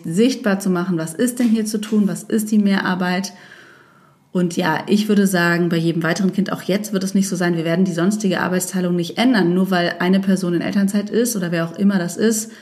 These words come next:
muss diese Person nicht mehr machen an Haushaltssachen, sondern sie hat halt die Kinderbetreuung und die Betreuung eines Säuglings ist halt einfach, ja,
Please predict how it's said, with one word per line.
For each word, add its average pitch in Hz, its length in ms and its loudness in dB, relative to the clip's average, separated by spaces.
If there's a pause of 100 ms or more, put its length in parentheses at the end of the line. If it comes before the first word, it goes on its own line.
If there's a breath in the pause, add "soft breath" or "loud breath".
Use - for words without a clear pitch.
(260 loud breath)
muss 214 220 4
diese 196 220 2
Person 180 420 0
nicht - 380 -4
mehr 180 460 2
machen 170 480 -2
an 165 180 -2
Haushaltssachen, 202 960 -2 (480 loud breath)
sondern 185 380 2
sie 180 180 0
hat 170 240 -4
halt - 500 -6
die 175 120 0
Kinderbetreuung 196 680 2
und 185 100 0
die 180 60 -4
Betreuung 196 360 0
eines 175 220 -2
Säuglings 208 500 2
ist - 300 -4
halt 196 280 0
einfach, - 640 -4 (1400 soft breath)
ja, 330 220 2